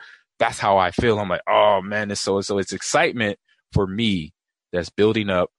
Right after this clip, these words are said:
because I understand what happened in twenty twenty to everyone. And so that means the gaming industry as well. They had to adjust, and how we work together sometimes in studio, we like it better because we could see everybody's faces, we can react and, um,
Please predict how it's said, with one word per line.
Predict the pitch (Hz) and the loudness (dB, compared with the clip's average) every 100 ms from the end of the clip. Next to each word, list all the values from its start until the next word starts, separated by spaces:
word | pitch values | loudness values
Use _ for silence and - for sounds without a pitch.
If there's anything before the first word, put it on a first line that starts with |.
| - | -14
because | 90 - 87 87 82 - | -10 -2 0 0 -2 0
I | 104 120 | 2 2
understand | 123 107 - 104 101 101 98 _ _ | 0 -2 0 0 2 0 -4 _ _
what | - 107 | -2 0
happened | 107 101 110 | 0 0 -2
in | 104 | -4
twenty | - 104 98 | -6 -6 -6
twenty | 113 101 | -6 -6
to | - - - | -6 -6 0
everyone. | 139 117 95 92 90 95 - | 0 0 -2 -2 -4 -8 -16
And | 92 | -8
so | - | 0
that | 101 98 | 2 0
means | 104 - | -4 -8
the | 90 | -6
gaming | 98 107 110 107 | -4 -4 -4 -6
industry | 107 - 104 92 | -8 -6 -4 -4
as | 87 | -2
well. | 107 117 90 90 - - _ _ _ | 0 0 0 -4 -10 -20 _ _ _
They | 143 160 | 2 4
had | 147 151 | 4 4
to | 160 | 2
adjust, | 131 113 170 127 107 | 2 2 0 0 -4
and | 101 101 - _ _ _ _ | -8 -8 -16 _ _ _ _
how | - 131 135 | -2 0 2
we | 135 151 | 0 0
work | 127 131 | 0 0
together | - 120 131 117 | -2 0 2 0
sometimes | 120 113 123 113 | -2 -4 -2 -2
in | 107 | -4
studio, | - 147 156 104 104 | -4 -2 0 0 0
we | 101 110 | 0 2
like | 107 113 | 0 0
it | 101 | -2
better | 131 147 120 | 2 2 0
because | 113 - 104 98 | -4 -4 -4 -4
we | 101 | -8
could | 85 | -8
see | - 113 110 | -6 -2 -2
everybody's | 104 98 92 92 | -2 -4 -6 -6
faces, | - 143 139 110 | -4 -4 -2 -6
we | 101 | -10
can | - 90 | -10 -10
react | 92 104 123 - _ - - _ 104 | -4 -2 -2 -4 _ -20 -20 _ -4
and, | 104 95 | -2 0
um, | 90 90 | -2 -4